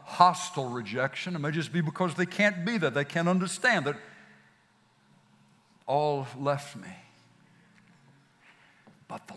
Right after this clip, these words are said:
Lord stood with me. That's what I'm talking about. "Lord, make your presence known." That was Paul. "Make your presence known.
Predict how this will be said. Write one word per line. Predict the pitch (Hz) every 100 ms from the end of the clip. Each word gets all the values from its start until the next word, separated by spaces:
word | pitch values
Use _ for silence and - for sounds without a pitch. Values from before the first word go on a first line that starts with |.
| 92 98
Lord | 143 127 110 104 - - - _
stood | - - - - 175 107 98 107 101 _ - 117
with | 214 - -
me. | - - - - _ _ - - - -
That's | -
what | 220
I'm | 202
talking | 180 233 - 202
about. | 165 143 - 202
"Lord, | 233 220
make | 240 233
your | 220
presence | - - 269 269 202 220 -
known." | 196 170 156
That | 208
was | 233 202
Paul. | - 254 - -
"Make | 180 208 -
your | 226
presence | - 269 269 202 175 -
known. | 156 131 123 117